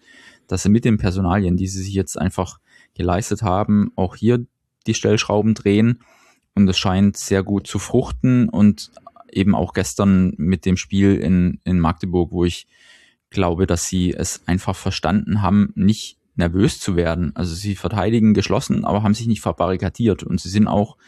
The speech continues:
ähm, im letzten Drittel von Magdeburg ziemlich aggressiv angelaufen. Auch zum Schluss gab's noch eine Phase, wo sie es getan hatten.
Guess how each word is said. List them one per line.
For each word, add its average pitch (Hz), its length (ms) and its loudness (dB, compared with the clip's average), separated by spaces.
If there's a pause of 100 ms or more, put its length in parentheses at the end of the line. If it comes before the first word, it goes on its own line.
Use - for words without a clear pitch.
(440)
ähm, 95 480 2 (260)
im 95 100 4
letzten 101 280 0
Drittel 107 260 0
von 98 440 0 (500)
Magdeburg 104 520 0
ziemlich 110 280 2
aggressiv 98 340 -4
angelaufen. 90 640 0
Auch - 380 -6
zum 92 160 -4
Schluss 117 160 -6
gab's - 220 -4
noch 90 80 -2
eine 92 100 -4
Phase, 92 320 -2
wo 92 80 -2
sie 92 100 -6
es 95 80 -8
getan 95 380 -2
hatten. 104 320 -2